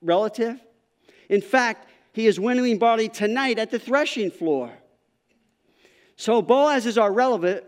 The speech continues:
our relative, and tonight, tonight's the night. <laughs> He's saying, "Tonight he's at the winnowing floor.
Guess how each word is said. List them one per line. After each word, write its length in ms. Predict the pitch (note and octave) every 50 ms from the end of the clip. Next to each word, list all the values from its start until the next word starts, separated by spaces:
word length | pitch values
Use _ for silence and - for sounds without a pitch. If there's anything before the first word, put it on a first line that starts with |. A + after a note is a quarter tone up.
| - _ -
our 160 | G3 G3 F#3
relative, 400 | F#3+ B3 C4 B3 - - F#3+ F3
and 220 | - G#3+ G#3+ G3 -
tonight, 840 | - G#3 A3 A3+ B3+ D#4 D#4 C#4+ A3 F3+ E3 - - - - _ _ _ _ _ _ _ _ _ _ _ _
tonight's 720 | - - D#3+ D#3 D#3 F3 A3+ A#3 A3 A3 A#3 A3+ - -
the 300 | - - G#3+ G#3 G#3 G#3
night. 680 | G#3+ G3+ G3 G3 G3 F#3+ G3 G#3 G3+ F#3+ - - - - G3+ E3+ E3 F3 -
<laughs> 260 | - - - - _
He's 140 | G3+ G3+ -
saying, 260 | B3+ A3+ A3+ G3+ E3
"Tonight 680 | - G#3+ G#3 G#3 A#3 C#4 E4 E4+ D4 A3 D#3 - - - _ _ _
he's 200 | - A#3 A3+ E3+
at 160 | B3+ A#3 A#3
the 100 | - A#3
winnowing 320 | G3+ A#3 B3 A#3+ A3 G3 E3
floor. 180 | D3+ D#3 D3+